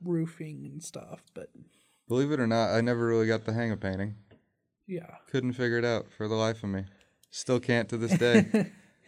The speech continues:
Speaker 1: So actually, uh, talking about woodworking, I sucked so much at woodworking that, uh, in that class, like, we had, like, uh, a request come in for, like, a tray for,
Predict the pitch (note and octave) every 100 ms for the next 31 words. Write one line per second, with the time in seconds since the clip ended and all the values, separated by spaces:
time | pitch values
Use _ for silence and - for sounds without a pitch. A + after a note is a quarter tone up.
0 | - - - _ - F#3 F#3 A#3 - E3+
1 | D#3 D3+ F3 D#3+ D3+ - G3 G3 E3+ D3+
2 | D3+ F3 E3 D3+ C#3 D3+ C#3+ D3 - -
3 | F#3+ F#3+ - G3 F#3+ - - F#3+ G3+ G3
4 | F#3+ F3 D#3+ F3+ F3+ E3 D3+ - C#3+ C#3+
5 | D#3 - - - _ _ E3 D#3+ D3+ D3+
6 | - E3 D3 C3+ C#3+ _ G3+ - _ _
7 | _ _ - _ - G3 F#3 F3 E3+ D3+
8 | - F3+ E3 - - G#3+ F#3 F3 E3+ E3
9 | E3+ E3+ F#3 E3 D#3+ D#3 E3 D#3+ D3 D3
10 | - - - - _ F3+ D#3+ D#3+ D#3+ -
11 | F#3 F3 - - E3 D#3+ D#3 D#3+ E3 D3+
12 | D3 D3+ - - E3+ E3 E3 E3+ E3+ F3
13 | E3+ - - - E3+ D#3 D#3 D#3 D#3